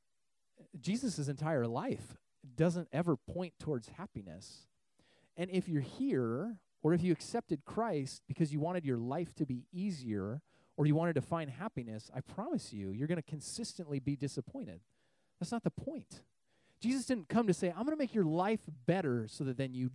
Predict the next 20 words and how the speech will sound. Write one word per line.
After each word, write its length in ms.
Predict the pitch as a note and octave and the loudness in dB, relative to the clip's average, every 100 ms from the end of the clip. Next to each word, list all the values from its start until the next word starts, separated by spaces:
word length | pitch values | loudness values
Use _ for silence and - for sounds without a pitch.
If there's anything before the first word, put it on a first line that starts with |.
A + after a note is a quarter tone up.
| B2+ | 0
die 580 | C#3+ B2 A#2 A2+ A2 G#2 - | 0 0 -2 -4 -6 -8 -14
and 140 | A#2 | -8
that's 260 | A2+ G#2 G3+ | -8 -6 -6
it." 220 | F#3+ - _ _ _ _ _ _ - | -6 -10 _ _ _ _ _ _ -4
He 100 | F#3+ | 2
said, 140 | A#3+ | 4
"I'm 80 | A3 | 4
gonna 120 | B3 | 2
come 180 | - A3+ | 4 6
alongside 760 | A3 G3 E3+ - A#3 G#3+ F#3 | 6 4 2 0 2 4 2
and 120 | - D#3 | 2 2
help 180 | F#3 | 4
you 120 | F3+ D#3 | 6 6
live 260 | D#3 B3+ | 8 8
this 180 | G3 F3 | 6 4
life 220 | F3 E3 | 4 2
in 80 | D#3+ | 0
such 220 | - E3 | -2 2
a 60 | D#3+ | 4
way 540 | D3 G#3 G#3 D#3+ D3 | 6 4 2 0 -2